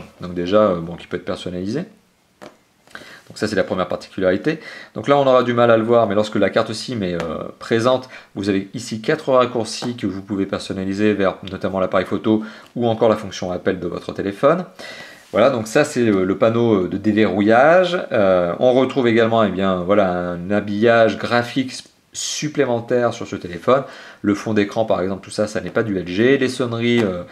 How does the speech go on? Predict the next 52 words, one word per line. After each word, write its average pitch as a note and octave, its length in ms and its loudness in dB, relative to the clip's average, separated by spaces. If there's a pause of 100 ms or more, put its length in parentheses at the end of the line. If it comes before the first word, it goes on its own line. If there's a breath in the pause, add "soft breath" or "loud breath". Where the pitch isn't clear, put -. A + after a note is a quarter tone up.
(120)
enfin G2+ 120 -8
ça G2 140 -4
n'est F2+ 60 -6
pas G#2 100 -2
du F#2 120 -2
L F2 60 -2
G, F2+ 100 -6
ça - 140 -6
n'est F2 60 -6
pas A#2 100 0
du, G2 180 -2
du F2+ 180 -8
Android F#2 260 -2
de F#2 120 -2
base, A#2+ 260 2
c'est A2+ 60 -8
du F#2 140 -6
L E2+ 80 -6
G. C3+ 340 2 (380 loud breath)
Euh, G2 160 2
les A#2+ 240 2
icônes B2 240 -2
ici A#2 240 -6
ont A2 100 -2
été G2 160 -4
retravaillées. G2 920 0
Le C#3+ 180 2
design C3 360 2
notamment A2 440 0
du G#2 100 -4
menu, G#2+ 480 -4 (420 loud breath)
euh, F2+ 120 -6
lorsque F#2+ 260 -6
je G2 80 -4
rentre G#2 160 -2
dans F#2+ 80 -2
la F2+ 80 -2
notion F#2 240 -6
d'application, A2 680 -4
tout A#2+ 160 -8
ça B2 400 2
c'est A#2+ 280 -2
du G2+ 220 0
L F#2+ 100 0
G, C3 340 2
donc G#2+ 180 -6
ça - 80 -2
a A2 40 4
été A2+ 140 -2
retravaillé. A2+ 720 2 (520 loud breath)
Et D#3 120 6
alors, A#2+ 360 4